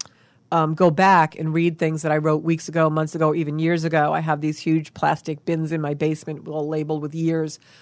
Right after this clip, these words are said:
of my, uh, channels and journals. And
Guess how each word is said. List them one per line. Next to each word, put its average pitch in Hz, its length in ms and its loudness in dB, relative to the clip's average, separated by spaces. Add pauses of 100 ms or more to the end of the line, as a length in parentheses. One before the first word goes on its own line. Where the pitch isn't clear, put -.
of 160 140 0
my, 151 260 0
uh, 156 160 -6
channels 156 420 -2
and 147 80 -6
journals. 180 380 0 (460)
And 175 360 6